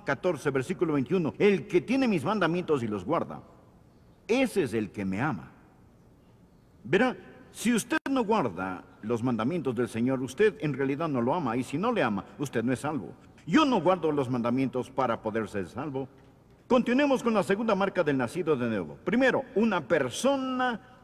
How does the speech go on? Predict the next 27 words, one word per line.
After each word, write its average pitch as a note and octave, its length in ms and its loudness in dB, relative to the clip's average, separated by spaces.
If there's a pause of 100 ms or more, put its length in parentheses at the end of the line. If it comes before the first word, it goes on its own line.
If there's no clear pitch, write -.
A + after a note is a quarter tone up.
nacida B2+ 640 -2
de G#2+ 140 -2
nuevo E3+ 320 0
se A#2+ 180 -4
somete D#3 480 0
al B2 120 0
señorío A2+ 440 -2
de G#2 100 -4
Cristo. E2 380 -14 (460)
Guarda D3+ 380 2
su E3+ 140 -4
palabra. G3 360 -4 (500)
Jesús F3+ 500 -2 (340)
preguntó, C#3 540 0 (100)
"¿Por E3+ 160 2
qué C4 100 0
me C4 120 2
llamáis E3 320 0
Señor, C#3 360 0
Señor, C#3 340 2
y C3+ 60 2
no C#3 120 2
hacéis C#3 400 0
lo A2 140 -2
que G#2+ 140 -4
yo A#2+ 140 0
digo?". G3 320 -6